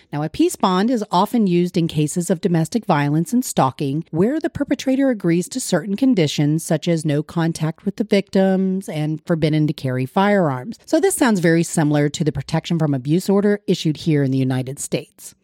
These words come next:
And it was after the issuance of the peace bond that Shirley returned to Prince Edward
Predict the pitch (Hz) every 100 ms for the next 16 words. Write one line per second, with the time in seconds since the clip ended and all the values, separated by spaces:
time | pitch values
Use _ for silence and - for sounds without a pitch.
0 | _ 202 240 254 359 - 330 453 381 285
1 | 262 269 - 208 156 156 - 190 320 302
2 | - 156 - 139 135 135 165 - - 220
3 | 240 240 269 - - 214 151 156 - 180
4 | 151 139 147 135 135